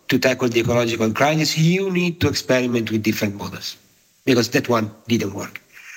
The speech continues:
First condition. Second, con-, so y-, y-, you have, if you want, an objective condition which all disputes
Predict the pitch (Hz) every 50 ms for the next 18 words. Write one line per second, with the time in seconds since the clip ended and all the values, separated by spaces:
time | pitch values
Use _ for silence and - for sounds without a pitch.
0 | - - - _ _ _ _ _ _ _ _ _ _ _ _ _ _ - - 151
1 | - - 127 113 104 90 - - - - _ _ _ - - - 208 220 220 226
2 | 220 180 170 165 151 - - - - - 143 143 139 139 - - 175 165 170 165
3 | 151 131 117 - - 151 - 131 123 110 95 90 - - - - 208 143 151 147
4 | 127 123 185 202 196 - - 185 175 - 175 165 160 175 185 180 - 196 190 175
5 | 151 143 139 - - - - - _ _ _ _ _ - _ - - - 175 185
6 | 196 190 165 160 - - - 131 123 107 - - - - -